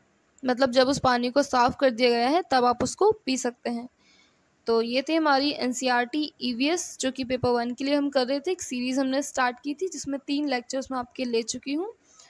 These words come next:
तो आज ये सीरीज आपकी कंप्लीट होती है, मीन्स चार लेक्चर्स में हमने कंप्लीट एनसीईआरटी को कवर कर लिया है।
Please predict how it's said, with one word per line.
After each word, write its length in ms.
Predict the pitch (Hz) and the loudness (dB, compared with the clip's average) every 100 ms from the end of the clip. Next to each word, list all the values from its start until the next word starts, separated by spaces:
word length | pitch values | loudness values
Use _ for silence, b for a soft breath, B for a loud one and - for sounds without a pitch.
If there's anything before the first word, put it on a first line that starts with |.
| b b _ - | b b _ -2
तो 120 | 233 | 0
आज 280 | - 240 240 | 2 2 2
ये 60 | |
सीरीज 360 | 285 294 277 294 | -2 0 0 2
आपकी 260 | 294 311 302 | 2 2 -2
कंप्लीट 400 | 277 254 277 302 | -2 -2 0 0
होती 240 | 277 349 | 0 0
है, 60 | 370 | 0
मीन्स 280 | 339 330 | 0 0
चार 220 | - 269 277 | 2 4 4
लेक्चर्स 440 | 277 277 269 262 | 0 0 -2 0
में 120 | 285 | 0
हमने 240 | 269 254 262 | 0 0 -2
कंप्लीट 560 | 262 254 262 302 349 | -4 -4 -2 0 0
एनसीईआरटी 640 | - 254 - 247 233 247 247 | -2 -4 -2 0 0 -2 -4
को 100 | 262 | -2
कवर 320 | 254 233 240 | -2 -2 -2
कर 180 | 254 240 | -2 -2
लिया 240 | 254 277 | 0 0
है। 200 | 302 427 | 0 -2